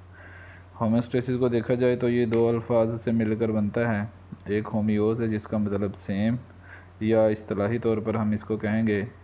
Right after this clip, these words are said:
narrow range, और stasis का मतलब है conditions, यानी अंदरूनी cell या body की conditions का एक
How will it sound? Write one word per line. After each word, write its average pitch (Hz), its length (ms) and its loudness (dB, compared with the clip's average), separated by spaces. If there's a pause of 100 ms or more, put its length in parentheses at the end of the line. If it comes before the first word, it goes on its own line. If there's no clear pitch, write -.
(200)
narrow 104 380 2
range, 95 260 -2 (760)
और 101 200 -2
stasis 110 560 -4
का 117 120 -2
मतलब 107 480 0
है 117 260 -2 (180)
conditions, 98 760 -4
यानी 110 300 0
अंदरूनी 113 680 0 (480)
cell 113 400 0
या 117 140 4
body 110 320 2
की 113 120 -2
conditions 113 640 -2
का 104 240 -2
एक 104 420 -2